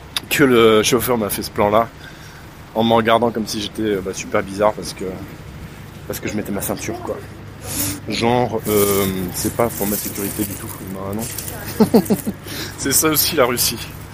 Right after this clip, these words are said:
Voilà, écoute, je te ferai, euh, bien sûr des petits podcasts et plus sur, euh, euh, Pereslav-Zalieski. Ici,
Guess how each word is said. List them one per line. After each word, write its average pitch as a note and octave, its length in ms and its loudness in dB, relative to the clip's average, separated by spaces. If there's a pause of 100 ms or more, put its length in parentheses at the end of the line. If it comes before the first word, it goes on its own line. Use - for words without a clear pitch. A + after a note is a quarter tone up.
(500)
Voilà, D3+ 460 8
écoute, B2+ 220 -2
je - 80 -8
te C#3 120 4
ferai, C#3+ 320 6
euh, B2+ 80 10
bien C3 160 2
sûr C#3+ 260 0
des C3 100 -2
petits A#2+ 140 -10
podcasts C3 520 0
et A#2 40 0
plus B2+ 480 -4
sur, C3+ 460 -4 (100)
euh, G#2 340 0 (1300)
euh, - 20 -16 (840)
Pereslav-Zalieski. B2 1080 -6 (200)
Ici, A#2 340 -8